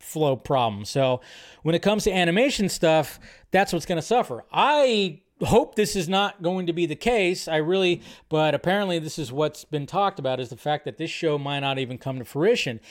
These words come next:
But then at the same time, you go, "Well, you already got, we already got the Spideyverse movies. So do we really need this just to add a little bit more?" I mean, it was a pretty interesting concept. I mean, they were really kinda taken from the Spideyverse stuff,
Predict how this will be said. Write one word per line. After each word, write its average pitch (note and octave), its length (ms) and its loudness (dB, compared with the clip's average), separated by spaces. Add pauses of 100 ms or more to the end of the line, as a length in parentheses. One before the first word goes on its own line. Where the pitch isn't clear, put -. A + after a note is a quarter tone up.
(180)
But C#3+ 80 -10
then A#3 120 2
at A3 100 2
the F3 80 -6
same A3+ 240 0
time, B3 320 0
you F#3+ 60 -2
go, F#3 200 2
"Well, F3+ 140 0
you G3 60 2
already A3+ 180 2
got, G3+ 260 2
we F3 100 2
already A3 160 2
got G#3 200 -2
the D#3 60 -8
Spideyverse C#3 800 -2 (140)
movies. C3+ 680 -8 (800)
So - 140 -6
do C3+ 120 -2
we C#3 100 -4
really F3+ 340 4
need F#3 260 0
this G3+ 400 0
just E3+ 300 -2
to D#3+ 60 0
add D#3+ 200 2
a E3 60 0
little E3+ 200 0
bit E3 160 -2
more?" F#3 420 -2
I D3+ 80 -4
mean, D#3 240 -6
it D#3 100 -4
was D3 120 -2
a C#3+ 60 -6
pretty F3 460 0
interesting D#3+ 520 -4
concept. F3+ 720 -4
I C3 60 0
mean, C3 140 -8
they C3 100 0
were C3 120 -2
really E3 240 2
kinda D3 240 -4
taken D#3 420 -6
from D#3 580 -2 (480)
the C#3+ 80 -6
Spideyverse C#3 640 -2
stuff, C3+ 400 -4